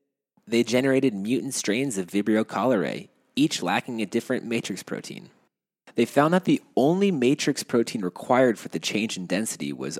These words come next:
R B M A. As a reminder, R B M A binds to Vibrio polysaccharide and can form dimers,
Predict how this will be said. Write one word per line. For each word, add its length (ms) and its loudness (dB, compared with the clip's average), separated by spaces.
R 240 8
B 240 2
M 180 0
A. 400 -2
As 220 6
a 60 4
reminder, 640 0
R 160 8
B 180 4
M 140 4
A 160 4
binds 380 -2
to 140 -12
Vibrio 440 2
polysaccharide 880 0
and 100 -12
can 140 -14
form 240 -6
dimers, 600 -2